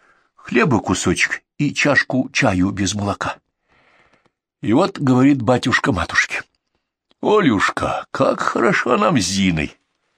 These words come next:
Вот так вот стояла его кушетка, а я на печке спала. И вот утром строго он так мне говорит:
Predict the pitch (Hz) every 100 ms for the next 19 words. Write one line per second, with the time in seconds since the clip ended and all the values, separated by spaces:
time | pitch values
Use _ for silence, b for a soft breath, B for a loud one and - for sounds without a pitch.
0 | _ _ _ _ _ 151 180 _ _ _
1 | - 160 - 151 - 151 151 151 156 143
2 | 156 - 240 - - - - _ _ _
3 | _ _ _ _ - - 135 - 98 -
4 | - - 92 82 - _ _ _ _ _
5 | _ _ _ _ _ _ 107 113 - -
6 | 131 - 107 110 - 113 110 104 101 110
7 | - - 101 98 78 73 - -